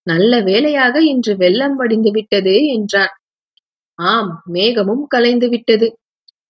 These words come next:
நாம் எவ்வளவு வருத்தப்பட்டு கொண்டிருந்தோம். இரண்டாயிரத்து ஐந்நூறு ஆண்டுகளுக்கு முன்னால்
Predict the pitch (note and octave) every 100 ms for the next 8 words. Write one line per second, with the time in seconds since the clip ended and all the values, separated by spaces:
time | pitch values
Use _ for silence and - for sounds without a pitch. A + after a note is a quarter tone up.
0 | _ G#3 A3 G#3+ G#3+ G#3+ G3 F#3 F#3 F#4
1 | F4 D4 D4 C#4+ F4+ D#4 D4+ C#4 C4+ A#3+
2 | A#3+ A#3 A3 A3 A3 - _ _ _ _
3 | _ F3+ F#3 B3 C4 B3 A3+ A3 F#3+ F3+
4 | A#3 C4+ A#3 F#3+ A#3 C4 B3 A#3+ A#3+ A3+
5 | A3+ C4+ C4